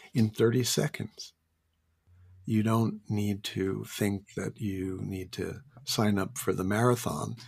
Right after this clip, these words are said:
in order to begin a, a program of, uh,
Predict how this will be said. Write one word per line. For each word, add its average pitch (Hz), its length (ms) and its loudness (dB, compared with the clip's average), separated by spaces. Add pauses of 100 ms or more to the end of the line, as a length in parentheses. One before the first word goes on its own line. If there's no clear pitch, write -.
(300)
in 104 200 2
order 95 260 4
to 92 180 -4
begin 92 600 -2 (340)
a, 101 60 -4
a 95 360 0
program 90 720 0
of, 90 380 -8
uh, 98 260 -10